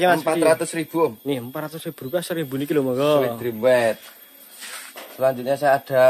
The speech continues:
Speaker 2: Esmeralda.
Speaker 1: Esmeralda.
Speaker 2: Induk.
Speaker 1: Induk ya,
Speaker 2: Induk
Speaker 1: gede.
Speaker 2: gede.
Speaker 1: Wah, nih. Wah, jangan tenan iki semene.
Speaker 2: Iya.
Speaker 1: Tawah nih. Nggak kelihatan loh orangnya. <laughs> Wes, nota berapa ya, Mas?
Speaker 2: Sembilan ratus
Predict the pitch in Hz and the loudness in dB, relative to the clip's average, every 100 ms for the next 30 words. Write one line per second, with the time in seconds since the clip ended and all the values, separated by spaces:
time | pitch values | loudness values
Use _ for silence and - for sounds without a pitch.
0 | 131 131 131 - 135 139 151 147 143 135 | 8 6 2 -2 -4 -4 -4 0 2 2
1 | - 151 143 120 98 180 180 190 190 190 | 6 10 10 8 4 0 0 0 2 2
2 | 185 147 190 185 135 127 127 156 156 135 | 0 6 8 10 8 6 -4 -6 -4 -6
3 | 120 202 156 151 160 123 135 156 160 147 | 4 4 6 4 2 -2 0 2 4 4
4 | 131 120 123 135 131 131 139 127 117 113 | 0 -2 -2 0 0 0 -2 -4 -6 -8
5 | 143 185 226 214 - 107 107 120 123 127 | -10 -12 -14 -16 -16 -18 -14 -12 -8 -8
6 | 113 120 117 - 120 113 113 117 _ - | -8 -10 -12 -12 -12 -12 -14 -18 _ -20
7 | 107 101 95 90 87 _ _ _ _ 120 | -18 -16 -16 -18 -20 _ _ _ _ -12
8 | 120 120 123 123 120 127 135 131 127 117 | -10 -10 -12 -12 -12 -12 -10 -10 -12 -12
9 | 117 113 104 - - _ _ _ _ _ | -14 -14 -18 -20 -20 _ _ _ _ _
10 | _ _ - 135 113 139 135 147 131 107 | _ _ -20 -18 -14 -10 -8 -8 -8 -10
11 | 104 107 123 123 120 147 - 139 139 165 | -14 -16 -14 -12 -8 -8 -8 -8 0 0
12 | 160 156 196 180 156 - - 160 147 143 | 2 2 4 2 -2 -6 -4 2 2 4
13 | 151 190 | 4 2